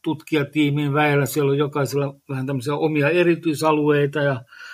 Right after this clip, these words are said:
ja sitten mun, mun tämmöistä omaa alaa on niin kuin uskonnolliset yhteisöt Suomessa, erityisesti uudet uskonnolliset liikkeet tai tämmöiset uudemmat virtaukset, sit tosiaan tää länsimainen esoteerinen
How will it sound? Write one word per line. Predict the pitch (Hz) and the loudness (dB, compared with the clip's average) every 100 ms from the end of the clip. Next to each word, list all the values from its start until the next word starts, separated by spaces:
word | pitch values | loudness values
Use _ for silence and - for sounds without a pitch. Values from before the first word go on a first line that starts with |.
| - - _ | -20 -20 _
ja | 127 | -6
sitten | 131 135 147 | -6 -2 0
mun, | 143 147 147 | 2 2 0
mun | 165 151 147 - - - | 0 0 -2 -4 -12 -10
tämmöistä | 135 131 - - | -6 -6 -4 2
omaa | 165 147 147 147 | 2 6 4 4
alaa | 143 135 | 4 2
on | 135 160 156 | 2 0 0
niin | 147 | -2
kuin | 151 147 - _ - - - - | -4 -6 -8 _ -20 -20 -20 -6
uskonnolliset | 143 - 160 147 143 131 139 - - _ - | -6 -2 0 4 4 2 -4 -8 -14 _ 0
yhteisöt | 143 - 151 139 139 - - _ | 0 2 4 6 4 -6 -16 _
Suomessa, | - - 143 135 135 127 - 147 123 - _ _ - - - - _ _ | -20 -2 2 4 2 0 -4 -2 -2 -4 _ _ -20 -20 -20 -20 _ _
erityisesti | 135 127 127 127 - | 0 2 0 -4 -4
uudet | - 147 135 135 | -2 2 2 0
uskonnolliset | 143 - - 139 135 127 120 | -4 -4 0 2 2 0 -6
liikkeet | 127 135 123 - - 127 127 | -2 0 -2 -4 0 0 2
tai | 123 | 0
tämmöiset | 127 123 117 165 | 0 -4 -4 -2
uudemmat | 151 139 135 127 147 | 2 2 2 0 0
virtaukset, | 143 131 127 135 127 - 120 | 0 0 0 -2 -2 -6 -10
sit | - 123 - | -10 -10 -4
tosiaan | 123 147 143 | -2 -2 -2
tää | 151 147 | 0 0
länsimainen | 147 131 135 123 120 | 0 0 -2 -4 -4
esoteerinen | 139 151 160 143 147 143 147 143 | -4 -4 -4 0 2 2 0 0